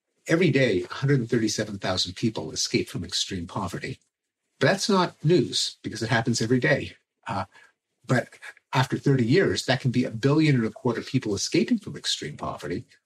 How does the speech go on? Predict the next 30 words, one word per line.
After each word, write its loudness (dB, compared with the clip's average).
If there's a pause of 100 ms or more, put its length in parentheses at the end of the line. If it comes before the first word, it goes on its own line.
but 0
it's 0
never, 4
it -6
d-, 2
didn't 4
happen 2
on 0
a -12
Thursday 0
in -2
October. -4 (340)
And 4
so 0
it -6
never -2
made -2
the -4
news. -2
And -14
so 2
it -6
can 0
be 2
a -6
huge 0 (460)
transformation 0
of -4
the 6
world 0